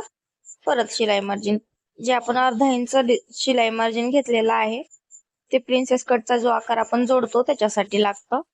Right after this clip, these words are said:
आणि एक इंचावर मोंढा टाकून त्याचा आकार देऊन घेतलेला आहे. पाठीमागचा मोंढा दीड आणि समोरचा एक इंचाचा आपण काढलेला आहे.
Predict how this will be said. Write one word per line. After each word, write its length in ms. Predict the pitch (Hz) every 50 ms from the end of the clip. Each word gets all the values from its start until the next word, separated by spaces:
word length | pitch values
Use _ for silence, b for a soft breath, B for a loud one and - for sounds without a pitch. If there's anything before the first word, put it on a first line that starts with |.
| _ _ _ _ _ _ _ _ _ _ _ -
आणि 260 | - 208 220 233 240 254
एक 120 | 277 262
इंचावर 400 | 294 269 254 214 233 220 226 247
मोंढा 320 | 254 269 277 247 240 240 233
टाकून 380 | 226 - 240 226 - 226 240
त्याचा 300 | 254 262 226 - 247 240 254 - - _ _ -
आकार 300 | - 285 - 269 226 214
देऊन 260 | 214 220 220 233 254
घेतलेला 420 | 269 311 302 - 254 214 202 196 190
आहे. 240 | 190 202 202 208 233 - - _ _ _ _ _ _ _ _ _ _ -
पाठीमागचा 520 | 233 240 233 262 254 247 233 233 - 277
मोंढा 280 | 269 262 254 247 247 254
दीड 240 | 233 220 269 262 247
आणि 300 | 226 226 226 247 294 349 - 320
समोरचा 440 | - 294 269 233 220 214 220 - 247 - -
एक 260 | - 277 254 233 226
इंचाचा 400 | 220 220 214 214 214 208 - 202
आपण 220 | 196 233 240 262
काढलेला 500 | 330 403 262 214 202 220 214 202 202 196
आहे. 260 | 196 202 214 226 247